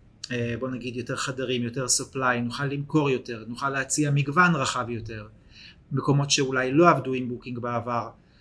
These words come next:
ראו כי טוב, התחילו לעבוד עם בוקינג. אמ, הגדלנו משמעותית את נפח העבודה של מקומות האירוח בישראל עם הפלטפורמה, ולכן יש באפשרותנו להציע לקהל הישראלי הרבה יותר,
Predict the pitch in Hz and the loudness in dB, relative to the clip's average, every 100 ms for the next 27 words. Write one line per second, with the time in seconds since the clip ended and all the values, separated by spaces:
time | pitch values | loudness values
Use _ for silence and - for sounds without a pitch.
0 | - _ - 127 143 135 160 196 180 139 | -20 _ -2 2 2 2 2 8 10 8
1 | - - - 143 143 151 147 175 165 143 | 0 -8 -6 -2 0 0 4 4 4 0
2 | 127 117 120 117 113 - - - - 143 | -2 -6 -4 -4 -6 -18 -20 -20 -8 -2
3 | 135 131 127 120 - - 143 - 175 202 | 0 0 -4 -6 -10 -4 -4 4 6 6
4 | 208 170 165 139 113 143 143 143 156 - | 6 4 2 6 8 8 6 2 0 -2
5 | - 127 117 117 131 165 - - - 151 | -2 -4 -4 -2 0 0 -6 -4 2 4
6 | 131 131 143 139 135 131 123 127 - 123 | 2 0 -4 -6 -6 -6 -4 -4 -4 -2
7 | 117 123 123 120 123 117 117 - 104 104 | 0 0 -4 -4 -6 -8 -14 -2 4 4
8 | 110 147 - - - - - - - 120 | 4 -4 -6 -20 -20 -20 -20 -18 -10 -2
9 | 135 139 262 240 220 - - 160 - - | 2 4 4 4 -4 -8 -2 2 2 2
10 | - 147 139 - 139 143 240 240 165 131 | 0 0 2 2 2 6 6 8 8 4
11 | 127 - 185 160 131 123 147 160 180 175 | 0 2 4 4 2 0 2 4 4 2
12 | 190 196 214 185 139 180 180 180 131 | 0 2 4 4 4 4 4 4 4